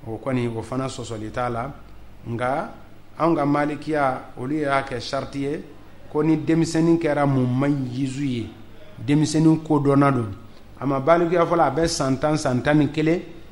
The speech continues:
a b'a ka nafa ko bɛɛ dɔn, a bɛ se ka ko bɛɛ dilan a yɛrɛ ye, fili ti k'a la. Ko n'a kɛra o mɔgɔ, denmisɛnnin kodɔnna, Anw ka Malikiya la, n'a ye sarankana kɛ, o bɛ minɛ. Nka denmisɛnnin min n'a ma balikuya dun,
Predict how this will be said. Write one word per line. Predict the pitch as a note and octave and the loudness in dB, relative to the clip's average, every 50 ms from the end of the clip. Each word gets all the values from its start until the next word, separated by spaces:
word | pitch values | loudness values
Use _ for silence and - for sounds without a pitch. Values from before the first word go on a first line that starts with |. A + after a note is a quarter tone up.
| - - - - - | -20 -20 -20 -16 -12
a | - A#2+ | -8 -4
b'a | A#2 C#3 D#3+ D#3+ D#3 D#3 | 0 4 4 4 4 2
ka | D3 D3 | 2 4
nafa | D3 C3+ C3 - - A#2+ A2+ - | 4 4 2 0 -2 -4 -4 -2
ko | D3+ D#3 C#3+ B2 G#2 | -2 -2 -2 -2 -2
bɛɛ | A#2 C3+ C#3 C3 A#2 | -2 -2 -2 -2 -2
dɔn, | A2 C#3+ D3 E3+ G#3 - - | 0 0 0 -2 -4 -8 -10
a | A#2+ A#2+ | -10 -8
bɛ | B2 B2+ | -8 -6
se | - E3 D#3 | -6 -6 -4
ka | C#3+ C3+ B2 | -4 -4 -6
ko | - - D#3 D#3 D3 | -4 -2 -2 0 0
bɛɛ | C3+ C#3 C#3 C#3+ B2+ A#2 | 0 0 0 0 -2 0
dilan | A#2+ D3 D3+ D3 C3 - | 2 4 4 4 4 2
a | A#2+ B2+ | -2 -2
yɛrɛ | B2+ B2 A#2+ A#2+ A#2+ A#2+ | 0 0 0 0 0 0
ye, | B2+ C#3 D3 D#3 - - - - - - - - | 2 2 0 0 -2 -6 -14 -18 -20 -20 -18 -10
fili | - - - - C#3 B2+ B2+ B2+ | -6 -4 0 0 2 2 2 0
ti | - C#3+ C#3+ | 0 -2 -2
k'a | - - D3+ D3 D3 | 2 4 4 6 6
la. | C3+ A#2+ A2 G#2+ - - - - - - - - - - - - | 6 4 0 -2 -4 -10 -16 -18 -20 -20 -20 -20 -20 -18 -14 -8
Ko | - C#3 | 0 4
n'a | C#3+ D3 D3 D3 D3 | 4 6 6 6 4
kɛra | D3 - C#3 C3 C3 C3 B2+ | 2 2 0 2 2 2 2
o | B2 A#2+ A#2+ A#2+ | 0 0 0 2
mɔgɔ, | B2 C#3 C#3 B2 B2 A#2+ A#2+ A#2 A2+ | 2 2 2 2 2 2 0 0 0
denmisɛnnin | C3+ C3+ C#3 B2 - D3 C#3 C#3+ C3+ | 2 2 2 2 2 2 2 2 2
kodɔnna, | - - C#3+ C3+ C3+ C#3 C#3 C#3+ C#3+ C#3 B2+ A#2+ B2+ - - - - - - - - - - | 2 0 0 2 2 4 4 6 6 4 2 0 -2 -8 -12 -16 -18 -18 -18 -20 -14 -6 0
Anw | C#3 C#3+ C3 | 0 2 2
ka | C3 A#2+ | 2 2
Malikiya | B2 B2+ C3 C3 C3 B2+ A#2 D3 C3+ C3 | 2 4 4 2 0 -2 -2 -2 -2 -2
la, | C3 B2+ B2 A#2+ B2 | -2 -2 -2 -2 0
n'a | C3 C#3 D3 D3 | 0 2 2 2
ye | C3+ C3 | 2 0
sarankana | A#2 - B2+ A#2 A2+ A#2 A2 A#2 A#2 A#2+ B2 B2 | -2 -2 -2 0 0 0 0 0 0 2 2 2
kɛ, | B2+ B2 A#2 - - | 0 -2 -4 -2 -2
o | A2 | 2
bɛ | A#2 B2+ | 6 8
minɛ. | C3 C3 A#2 A2+ F#2+ F2 - - - - - - - - - - - - | 8 8 8 6 4 0 -6 -10 -18 -18 -20 -20 -20 -20 -20 -16 -10 -6
Nka | - A2+ A#2 A2+ | -4 -2 -2 0
denmisɛnnin | A#2 A#2+ C#3+ D3+ D3 D3 D#3 D#3+ D#3+ D#3 | 2 4 6 6 6 6 8 8 8 8
min | D3+ C#3 C3 | 8 8 8
n'a | C#3+ D3 | 8 8
ma | C#3+ C#3 C3+ B2+ | 8 6 6 4
balikuya | B2 C3+ C3+ C3+ C3+ B2+ A#2 C#3 C3+ C3+ | 4 4 4 4 2 2 2 2 2 2
dun, | C3 C3+ D3 E3 | 4 4 4 2